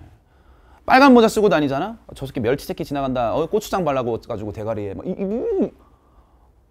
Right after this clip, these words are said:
한창 예민한 시기에. 많어. 별거 가지고 다 흔들어놔.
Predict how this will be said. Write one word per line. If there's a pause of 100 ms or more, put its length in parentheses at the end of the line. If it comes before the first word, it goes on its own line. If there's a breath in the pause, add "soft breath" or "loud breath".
(420)
한창
예민한
시기에.
많어.
별거
가지고
다
흔들어놔.